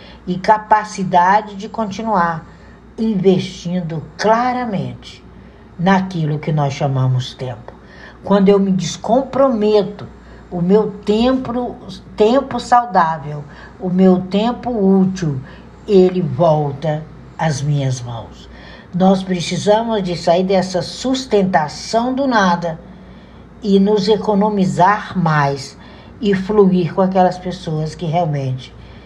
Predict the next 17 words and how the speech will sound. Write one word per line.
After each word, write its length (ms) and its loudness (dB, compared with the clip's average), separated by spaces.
fluem 600 2
com 200 -4
você. 340 -10
Isso 320 -2
é 20 2
autoridade 1040 0
inteligente. 800 -8
Isso 240 -2
é 60 0
capacidade 1040 2
de 120 -4
investir 480 -4
numa 160 2
proposta 880 0
claramente 1300 0
de 220 0
sucesso. 760 -8